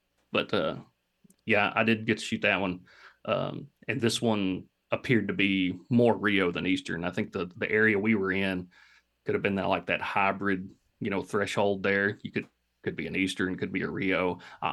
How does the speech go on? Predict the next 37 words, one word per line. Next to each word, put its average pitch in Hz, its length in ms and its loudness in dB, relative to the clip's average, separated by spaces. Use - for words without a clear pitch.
honestly 95 280 -4
couldn't 101 200 -2
tell 101 140 -2
you 95 60 0
what 90 120 -2
a - 60 -6
hybrid 98 460 -2
looks 98 220 -2
like. - 400 -6
Uh, 98 120 -6
you 87 140 -6
know, 90 240 -4
I - 60 2
can 95 200 -6
pretty 139 140 4
much - 120 -2
tell 120 100 6
you 104 60 4
what 95 100 0
a 98 40 -8
Rio 101 280 4
looks 87 200 -2
like. 95 280 0
Coloration, 104 800 2
you 110 80 -4
know, 98 100 -6
the 90 80 -6
buff 107 300 0
tips, - 500 0
uh, 82 340 2
especially - 400 -4
on 87 80 -4
the - 60 -8
secondary 107 460 2
feathers, 101 640 0
gobble 98 360 2
weird, 101 500 -2